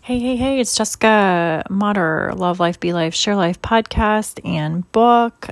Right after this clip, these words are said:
Um, so, day five of the Get Fit Challenge, just rocking and rolling with it, um, staying focused and intentional. So today I went for a walk and run for my exercise and just about at fifteen thousand steps, which is my goal.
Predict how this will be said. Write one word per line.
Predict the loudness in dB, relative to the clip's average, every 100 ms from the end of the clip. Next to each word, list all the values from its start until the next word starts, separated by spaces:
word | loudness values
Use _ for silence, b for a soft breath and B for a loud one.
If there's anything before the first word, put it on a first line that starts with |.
| -4
Um, | -2 -2 -4 -8 -10
so, | -12 -4 -2 0 0 0 -2 -4 -4 -4 -10 b b b b -2
day | 0
five | 2 2 2 0
of | -2 -2
the | -4
Get | -4
Fit | -4 -4
Challenge, | 0 2 4 2 0 2 2 2 0 -2
just | -6 -4 0
rocking | 0 0 -4
and | -4
rolling | -4 -2 0
with | -2 0
it, | 2 2 0 -2
um, | -2 0 -2 -4
staying | -4 -2 0 0 -2
focused | 0 0 2 -2 -4 -4
and | -4
intentional. | -2 -2 -2 0 -2 -2 -8 B B B B
So | 2 4 4 2
today | 2 4 6 6
I |
went | 4 0 -2
for | -2
a | 0
walk | 0 -4
and | -10 0
run | 4 4 4 2
for | -2 -4
my | -2 -4
exercise | -2 -4 0 2 4 6 4 4 2 0 -4 -8
and | -4 -2 -2 -2 -4 -6
just | -6 -4 2
about | 2 2
at |
fifteen | -4 -8 -6 -6
thousand | -6 -6
steps, | -2 -2 0
which | -6
is | -6 -6
my | -2
goal. | 2 2 2